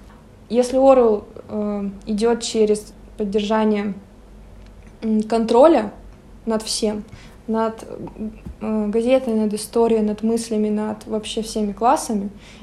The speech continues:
и через очень жестокое. То есть за тобой постоянно наблюдают, контролируют все твои действия, все твои мысли и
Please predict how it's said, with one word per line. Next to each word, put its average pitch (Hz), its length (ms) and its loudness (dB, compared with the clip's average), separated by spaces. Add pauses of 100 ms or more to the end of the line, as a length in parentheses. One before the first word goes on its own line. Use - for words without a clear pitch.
(120)
и 208 60 -12
через 226 240 -2
очень 226 240 0
жестокое. 214 580 0 (640)
То 208 140 -2
есть 208 300 -6
за 208 120 -4
тобой 226 240 2
постоянно 233 500 0
наблюдают, 220 600 4
контролируют 220 580 2
все 226 160 0
твои 214 220 -2
действия, 233 460 -2
все 214 200 -2
твои 214 220 -2
мысли 226 560 -2 (340)
и 220 460 0